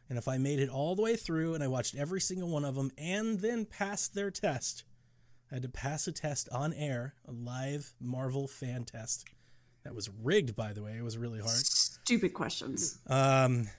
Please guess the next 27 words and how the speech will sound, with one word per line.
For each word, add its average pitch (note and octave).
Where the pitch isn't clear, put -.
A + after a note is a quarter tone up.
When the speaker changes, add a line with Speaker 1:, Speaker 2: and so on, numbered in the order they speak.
Speaker 1:
if D3+
I F3
passed F#3+
that, C3
then B2
Dev F#3+
himself D3+
would B2
have -
to B2
buy D3
a A3+
Switch -
and A3
Golf F#3
Story C3+
and E3+
play D3+
Breath C#3+
of C#3+
the C3+
Wild B2+
with A2
us. -
And A#2+
that D#3+
happened. A#2+